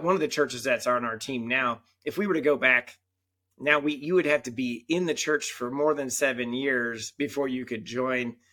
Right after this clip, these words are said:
their missions team. And so, I mean, but there, you know,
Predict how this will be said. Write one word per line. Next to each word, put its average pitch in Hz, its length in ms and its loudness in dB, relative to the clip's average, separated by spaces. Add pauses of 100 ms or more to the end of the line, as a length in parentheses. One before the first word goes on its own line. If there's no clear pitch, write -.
(240)
their 123 240 -2
missions 131 500 -2
team. 120 360 -8
And 113 140 -6
so, 135 180 2
I - 360 -14
mean, 139 200 -2 (120)
but 180 80 0
there, 214 180 6
you 208 80 0
know, 147 160 0